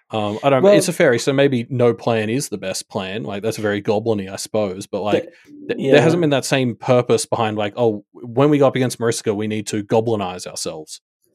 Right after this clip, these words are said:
Speaker 2: They don't necessarily need to stop Marisica, though,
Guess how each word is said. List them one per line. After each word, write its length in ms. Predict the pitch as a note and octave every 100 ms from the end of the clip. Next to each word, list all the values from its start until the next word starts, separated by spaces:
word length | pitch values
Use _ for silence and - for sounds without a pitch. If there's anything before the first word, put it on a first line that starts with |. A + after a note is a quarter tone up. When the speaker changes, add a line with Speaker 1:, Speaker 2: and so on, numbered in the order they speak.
| - - - - -
Speaker 2:
They 140 | F#3
don't 220 | B3+ D4
necessarily 760 | A3 - G3 - D3+ E3+ E3 C#3+
need 360 | B2+ B2 A#2+
to 380 | - A#2 A2 A2+ _ _ _ _ -
stop 360 | - - C3
Marisica, 680 | A#2 A#2+ A#2 A#2 A#2+ A#2 A2+
though, 340 | G#2 - -